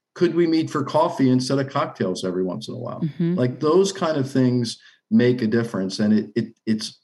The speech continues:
Speaker 1: it's fundamentally saying that I'm worth taking care of. And again, offering to friends are the things I could do to help you on your journeys. It's not
Speaker 2: Yeah.
Speaker 1: a one-way street.
Speaker 2: Or, "Let's go for a hike instead. Let's go for
Speaker 1: Exactly.
Speaker 2: a walk."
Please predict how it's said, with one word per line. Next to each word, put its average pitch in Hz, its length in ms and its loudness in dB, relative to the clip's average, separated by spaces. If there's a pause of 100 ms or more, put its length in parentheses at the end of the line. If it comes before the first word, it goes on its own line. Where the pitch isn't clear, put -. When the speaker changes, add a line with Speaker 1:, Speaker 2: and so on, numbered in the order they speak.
(140)
Speaker 1:
it's 107 320 -2
fundamentally 117 1160 0 (260)
saying 104 480 0
that 101 380 -4
I'm 127 380 2
worth 110 420 0
taking 110 260 -2
care 226 200 2
of. 151 80 0
And 165 100 2
again, 285 240 0
offering 180 380 0
to 135 80 0
friends 110 320 -2
are 110 40 0
the 113 100 0
things 156 220 -4
I 151 100 0
could 143 160 -6
do 143 120 -2
to 143 100 0
help 143 200 -2
you 147 100 -2
on 143 100 -2
your 147 200 0
journeys. 87 420 -4
It's 95 160 -6
not 117 240 0
Speaker 2:
Yeah. 240 380 -2
Speaker 1:
a 110 60 -2
one-way 107 420 0
street. - 320 -4
Speaker 2:
Or, 254 160 4
"Let's 226 200 0
go 233 160 2
for 240 160 2
a 220 60 2
hike 202 320 2
instead. 175 480 2
Let's 143 160 2
go 190 120 0
for 208 140 0
Speaker 1:
Exactly. 226 220 4
Speaker 2:
a - 20 4
walk." 254 360 2